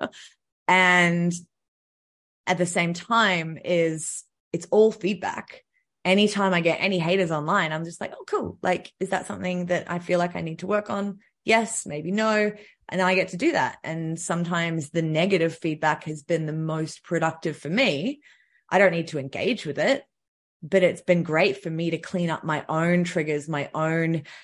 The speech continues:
reactivity, my own feelings of not being good enough or being an imposter,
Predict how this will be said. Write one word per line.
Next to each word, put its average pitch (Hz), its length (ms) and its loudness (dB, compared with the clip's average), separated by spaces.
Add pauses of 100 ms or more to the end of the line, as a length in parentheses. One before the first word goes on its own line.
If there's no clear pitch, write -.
(100)
reactivity, 160 960 0
my 147 260 -4
own 160 640 -2 (540)
feelings 175 500 -2
of 156 100 -4
not 165 180 -4
being 160 200 -2
good 156 160 2
enough 160 260 -2
or 151 60 -2
being 160 240 0
an 151 60 0
imposter, 147 640 0